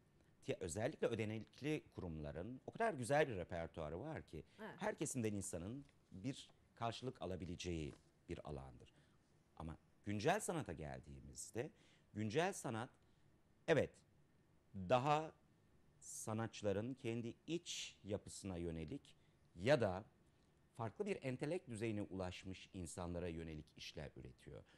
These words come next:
Speaker 1: Bundan ötürü güncel sanatı da aşağılayamazsınız, küçümseyemezsiniz ya da eleştiremezsiniz. O da kendi sürecini takip ettiriyor şu anda. Ama şunu görüyoruz ki şu anda İstanbul'da bir Bienal var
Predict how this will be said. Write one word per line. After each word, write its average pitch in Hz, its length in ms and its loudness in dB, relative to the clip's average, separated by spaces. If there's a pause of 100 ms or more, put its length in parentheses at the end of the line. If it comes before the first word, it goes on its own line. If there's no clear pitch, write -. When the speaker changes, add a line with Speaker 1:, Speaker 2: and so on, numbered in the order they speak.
(180)
Speaker 1:
Bundan 185 180 -6
ötürü 165 300 -2
güncel 147 340 0
sanatı 131 400 -6
da 127 260 4 (200)
aşağılayamazsınız, 107 960 -2
küçümseyemezsiniz 87 1000 -6
ya 107 100 -2
da 113 140 -6
eleştiremezsiniz. - 920 -8 (320)
O 143 100 4
da 185 100 2
kendi 131 340 -2
sürecini 117 540 -2
takip - 420 -6
ettiriyor 69 460 -10
şu - 160 -18
anda. - 380 -16 (400)
Ama 110 140 2
şunu 127 220 2
görüyoruz 135 380 2
ki 110 100 -6
şu 113 140 0
anda 107 180 0
İstanbul'da 101 640 0 (280)
bir 92 160 0
Bienal 95 480 2
var 101 220 2